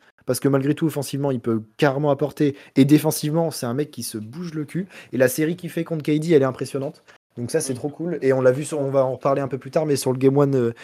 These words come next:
Speaker 1: face aux Lakers, euh, ça a
Speaker 2: Mm.
Speaker 1: été, euh, aussi une, une masterclass de la part des Nuggets.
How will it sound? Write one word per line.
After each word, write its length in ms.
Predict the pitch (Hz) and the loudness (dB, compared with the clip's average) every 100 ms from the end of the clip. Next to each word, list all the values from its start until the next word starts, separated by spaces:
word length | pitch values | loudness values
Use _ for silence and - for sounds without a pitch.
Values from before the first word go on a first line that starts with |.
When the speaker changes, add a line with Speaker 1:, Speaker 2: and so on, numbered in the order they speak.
| - | -10
Speaker 1:
face 220 | - 123 | -6 -2
aux 60 | 131 | 0
Lakers, 420 | 127 160 151 - | 2 2 0 0
euh, 360 | 127 120 113 110 | 0 0 -2 -2
ça 120 | 120 | 0
a 40 | |
Speaker 2:
Mm. 20 | 117 | -2
Speaker 1:
été, 240 | - 127 | 0 0
euh, 160 | 117 110 - - - | 0 -4 -12 -20 -6
aussi 380 | - 127 - 160 | 0 0 0 -2
une, 380 | 143 131 123 117 | -2 0 -2 -2
une 160 | 123 135 | -4 -2
masterclass 500 | 143 139 127 151 135 | -2 -2 -6 -4 -2
de 80 | 131 | -2
la 100 | 120 | -2
part 140 | 127 | -4
des 120 | 123 | -6
Nuggets. 380 | 117 101 95 - | -6 -8 -14 -18